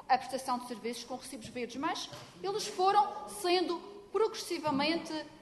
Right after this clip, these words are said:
incluídos nos quadros de pessoal do Cesarame e representam uma grande mais-valia para a prestação de cuidados de saúde. Sabemos também que existem serviços que ainda carecem de recursos humanos, mas também neste momento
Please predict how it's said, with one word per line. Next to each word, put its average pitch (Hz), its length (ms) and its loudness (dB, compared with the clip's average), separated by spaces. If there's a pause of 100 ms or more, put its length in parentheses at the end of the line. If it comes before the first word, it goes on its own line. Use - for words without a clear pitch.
incluídos 277 640 -2
nos 262 180 -6
quadros 294 380 4
de - 80 -10
pessoal 269 200 0
do 262 120 -2
Cesarame 240 540 2
e 370 60 0
representam 320 640 0
uma 269 220 0
grande 277 400 4
mais-valia 240 800 2 (300)
para 277 160 8
a 277 60 6
prestação 262 480 0
de 240 80 -6
cuidados 262 440 6
de - 80 -10
saúde. 240 380 2 (580)
Sabemos 427 520 0
também 285 360 6
que 359 120 0
existem 381 280 0
serviços 311 460 0
que - 140 -2
ainda 359 340 0 (560)
carecem 269 580 0 (400)
de 208 140 -4 (320)
recursos 247 400 -8
humanos, 254 500 0 (360)
mas 359 160 -4
também 359 260 6
neste 440 300 0
momento 320 520 2